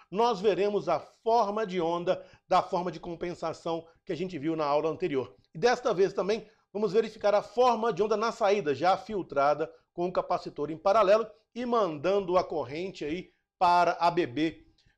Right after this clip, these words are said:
B-, C P U de R F, a base band. Veremos também o indutor L quinhentos e um underline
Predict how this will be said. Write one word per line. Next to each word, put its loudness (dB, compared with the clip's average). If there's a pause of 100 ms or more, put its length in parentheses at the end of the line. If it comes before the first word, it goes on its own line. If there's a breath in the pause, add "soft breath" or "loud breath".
(200)
B-, 0
C 0
P -2
U 0
de -2
R 0
F, -2
a -4
base -6
band. -6 (400)
Veremos 2
também 0
o -4
indutor 2
L 0
quinhentos -6
e -4
um -6
underline 0